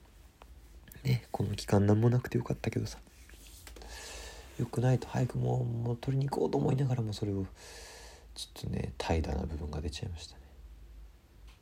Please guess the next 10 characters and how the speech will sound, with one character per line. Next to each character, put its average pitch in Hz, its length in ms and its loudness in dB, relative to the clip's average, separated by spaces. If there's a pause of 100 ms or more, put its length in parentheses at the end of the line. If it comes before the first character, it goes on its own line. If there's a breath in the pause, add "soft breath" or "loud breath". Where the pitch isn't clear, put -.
で、 - 80 -4
や 87 80 -2
っ - 20 -4
て - 180 -8
な 76 60 -4
か - 100 -8
っ - 80 -10
た - 100 -14
と。 - 120 -16 (1160 loud breath)
い 107 40 2